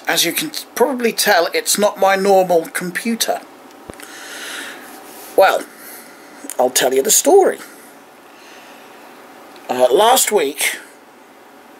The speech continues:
a friend of mine bought this for himself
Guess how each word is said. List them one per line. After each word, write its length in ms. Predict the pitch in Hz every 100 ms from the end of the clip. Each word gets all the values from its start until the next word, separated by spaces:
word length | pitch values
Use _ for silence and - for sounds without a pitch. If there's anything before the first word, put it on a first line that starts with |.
| - -
a 40 |
friend 320 | - 214 226
of 140 | 196 156
mine 380 | 175 170 170 - - -
bought 320 | 185 220 -
this 500 | 170 147 160 - - - _ - -
for 260 | - 208
himself 800 | 208 202 185 - 185 139 - -